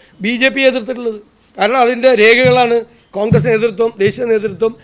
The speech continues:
ഹാജരാക്കിയത്. ബി ജെ പി ഇ ഡി റെയ്ഡ് നടന്ന ദിവസം, സി ബി ഐ റെയ്ഡ് നടന്ന ദിവസം ഈ കമ്പനി, റെയ്ഡ് നടന്ന കമ്പനി അവരിൽ നിന്ന് അഞ്ഞൂറ് കോടി, മുന്നൂറ് കോടിയൊക്കെ ബി ജെ പിയുടെ ഇലക്ട്രൽ ബോണ്ടിലേക്ക് ട്രാൻസ്ഫർ ചെയ്ത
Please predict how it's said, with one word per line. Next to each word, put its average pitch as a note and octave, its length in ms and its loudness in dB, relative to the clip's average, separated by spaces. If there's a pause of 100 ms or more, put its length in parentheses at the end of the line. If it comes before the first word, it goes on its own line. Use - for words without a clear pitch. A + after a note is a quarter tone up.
(160)
ഹാജരാക്കിയത്. G3 580 -2 (100)
ബി B3 160 -4
ജെ B3 140 2
പി - 60 -20 (420)
ഇ - 20 -8 (140)
ഡി C4+ 80 -2 (100)
റെയ്ഡ് A3+ 240 2
നടന്ന G#3 300 -6
ദിവസം, C#3+ 260 -10 (540)
സി A#3+ 140 -6 (100)
ബി C#4 160 0
ഐ - 100 2
റെയ്ഡ് A3 240 0
നടന്ന G#3 280 -6
ദിവസം D#3+ 280 -8 (520)
ഈ A#3+ 120 -4 (320)
കമ്പനി, A3 320 -2 (120)
റെയ്ഡ് B3+ 260 0
നടന്ന A#3 280 -4
കമ്പനി G3 340 -2 (520)
അവരിൽ A3+ 400 -2
നിന്ന് G#3 180 -2 (160)
അഞ്ഞൂറ് A3+ 360 -4
കോടി, G#3 180 0 (100)
മുന്നൂറ് G#3+ 360 -2
കോടിയൊക്കെ G3+ 400 -2 (580)
ബി G#3 80 -6 (100)
ജെ B3+ 160 0
പിയുടെ G#3+ 260 0 (400)
ഇലക്ട്രൽ A3+ 360 -4
ബോണ്ടിലേക്ക് G#3+ 380 -2 (120)
ട്രാൻസ്ഫർ A#3+ 480 0
ചെയ്ത B3+ 180 -2